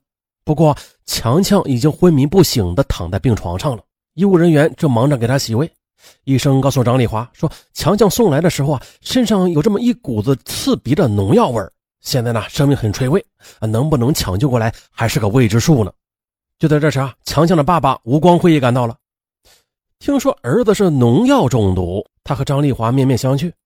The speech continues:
强强才十二岁啊，啊，怎么会喝农药啊？再说了，这农药又是从何而来呀？哎，吴光辉忽然想起了他现在的妻子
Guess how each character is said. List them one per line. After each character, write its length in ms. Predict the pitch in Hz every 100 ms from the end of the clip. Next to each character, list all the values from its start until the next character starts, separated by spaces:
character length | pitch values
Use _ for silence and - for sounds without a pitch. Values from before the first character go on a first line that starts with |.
| _ _ _ _ _ -
强 380 | - 147 202 247
强 200 | 202 131
才 180 | 131
十 260 | 165 - 156
二 240 | 220 220
岁 220 | 113 98 85
啊， 120 | - _ -
啊， 80 | 165
怎 100 | 160
么 80 |
会 100 | 208
喝 140 | 180 196
农 220 | 120 143
药 120 | 202
啊？ 140 | 156 - _ _ _ _ _
再 120 | 127
说 160 | 127 139
了， 80 | 120 - _
这 120 | 135
农 400 | 123 110 110 175
药 420 | 220 196 151 127 -
又 100 | 131
是 120 | 131
从 380 | 120 - 107 156
何 120 | 123
而 160 | - 135
来 160 | 135 196
呀？ 140 | 202 _ _ _ _ _ _ _ _ _ -
哎， 180 | 139 _ _ _ _ - - _
吴 160 | 226 269
光 180 | 277 262
辉 100 | 285
忽 200 | - 254
然 140 | 220
想 220 | 196 196
起 140 | 208 143
了 120 | 139
他 140 | 208
现 240 | 185 247 220
在 80 | 151
的 100 | 110
妻 200 | - 147
子 200 | 90